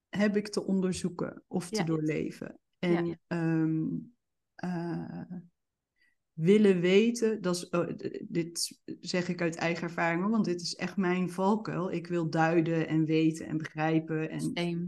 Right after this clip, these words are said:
Speaker 2: ja.
Speaker 1: Ja.
Speaker 2: Ja. En
Speaker 1: Liefst
Speaker 2: ik, ik denk
Speaker 1: heel
Speaker 2: ook veel
Speaker 1: begraven.
Speaker 2: luisteraars. Ik denk veel, veel, in ieder geval, het, de basis van wie nu naar mijn podcast luistert, dat zijn echt moeders die hoger bewust zijn, die vaak al wel wat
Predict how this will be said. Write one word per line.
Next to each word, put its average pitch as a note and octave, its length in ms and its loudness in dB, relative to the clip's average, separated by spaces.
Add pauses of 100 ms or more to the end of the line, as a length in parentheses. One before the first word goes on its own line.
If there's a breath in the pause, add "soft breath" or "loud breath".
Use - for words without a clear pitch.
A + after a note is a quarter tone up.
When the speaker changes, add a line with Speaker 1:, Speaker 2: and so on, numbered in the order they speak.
(120)
Speaker 2:
ja. F3+ 200 8
Speaker 1:
Ja. G3+ 300 6 (160)
Speaker 2:
Ja. F#3+ 220 0 (440 loud breath)
En B3 140 6
Speaker 1:
Liefst C4+ 200 10
Speaker 2:
ik, C4+ 60 8
ik B3+ 60 2
denk D4 160 8
Speaker 1:
heel C#4+ 80 8
Speaker 2:
ook G#3 100 6
veel - 140 0
Speaker 1:
begraven. B3+ 220 8
Speaker 2:
luisteraars. F3+ 960 4
Ik G#3 140 0
denk G#3+ 180 4
veel, G#3 400 6
veel, G3+ 460 0 (140)
in - 320 -10
ieder G3+ 180 2
geval, G3 260 8
het, F3 280 -2 (400 loud breath)
de F3+ 160 6
basis A3 560 6
van G3+ 180 8
wie G#3 140 8
nu G#3+ 160 10
naar G#3 160 8
mijn G3 160 6
podcast G3 460 0
luistert, A#3+ 640 4
dat A3+ 120 -2
zijn F#3 260 4
echt G3 180 0
moeders G3+ 300 2
die G3 140 2
hoger F#3+ 360 6
bewust E3+ 420 2
zijn, C#3+ 340 -2
die F3 160 2
vaak F#3 280 6
al F3 140 0
wel F3+ 240 6
wat F3 320 -2